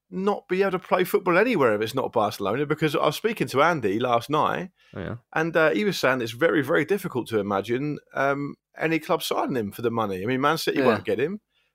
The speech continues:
Speaker 1: Um, it's, it's
Speaker 2: Not
Speaker 1: a
Speaker 2: now.
Speaker 1: huge, huge undertaking, even though he's ava-, effectively available to, to, to take on these wages and all the rest of it,
Speaker 2: Mm-hmm.
Speaker 1: unless he massively decreases his demands,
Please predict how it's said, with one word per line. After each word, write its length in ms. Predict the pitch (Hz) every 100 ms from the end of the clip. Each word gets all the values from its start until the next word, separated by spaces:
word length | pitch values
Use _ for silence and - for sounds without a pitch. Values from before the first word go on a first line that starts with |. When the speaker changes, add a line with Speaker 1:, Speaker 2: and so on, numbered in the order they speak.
| _
Speaker 1:
Um, 400 | - 120 120 123 120
it's, 160 | 139
it's 180 | - 117
Speaker 2:
Not 80 | 123
Speaker 1:
a 40 | 95
Speaker 2:
now. 40 |
Speaker 1:
huge, 500 | 117 214 202 151 -
huge 280 | 160 139 131
undertaking, 600 | 127 120 - 113 - 117
even 220 | 120 117
though 160 | 120 110
he's 160 | 107
ava-, 240 | 113 110 -
effectively 380 | 113 135 110 110
available 560 | 95 127 117 90 101
to, 200 | 113 113
to, 160 | - 107
to 180 | - 110
take 320 | - 110 -
on 60 | 104
these 160 | 101
wages 420 | 104 113 120 131
and 60 | 117
all 60 | 107
the 60 |
rest 220 | 107 131
of 60 | 87
it, 180 | 104 -
Speaker 2:
Mm-hmm. 220 | 95 113 135
Speaker 1:
unless 240 | 127 139
he 100 | -
massively 460 | 123 143 143 139 139
decreases 500 | 131 135 143 147 127
his 120 | 139
demands, 520 | - 127 160 113 135